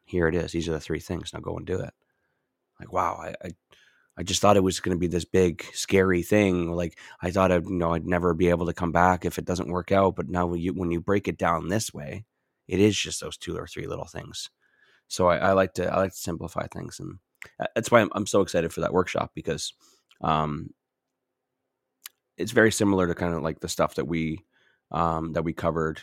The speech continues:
in, like, um, the real estate investing cabin retreats we've done in the past. It's the exact same thing. And it's just, y-, you watch halfway through, the light bulbs start to click on for people. Like,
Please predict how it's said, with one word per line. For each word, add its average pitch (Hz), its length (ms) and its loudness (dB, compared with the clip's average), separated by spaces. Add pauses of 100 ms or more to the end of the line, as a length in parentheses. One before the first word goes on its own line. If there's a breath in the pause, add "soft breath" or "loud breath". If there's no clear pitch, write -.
(100)
in, 85 200 -8
like, 80 260 -10
um, 87 400 -10
the 82 80 -10
real 87 140 -2
estate 87 180 -6
investing 82 720 -8
cabin 87 260 0
retreats - 640 -10
we've 87 100 -12
done 85 140 -8
in 87 40 -8
the 85 60 -10
past. 80 380 -10 (540)
It's - 60 -6
the 139 40 0
exact 107 260 2
same 87 160 -10
thing. - 300 -14 (640)
And 87 220 -8
it's 87 160 -6
just, 95 340 -4
y-, 85 400 -4 (100)
you 101 160 0
watch 98 600 4
halfway 92 380 -2
through, 87 300 -2
the 80 80 -2
light 80 260 -2
bulbs - 240 -4
start - 160 -8
to - 40 -16
click - 240 -12
on - 140 -10
for - 140 -14
people. - 360 -14 (640)
Like, 90 160 -4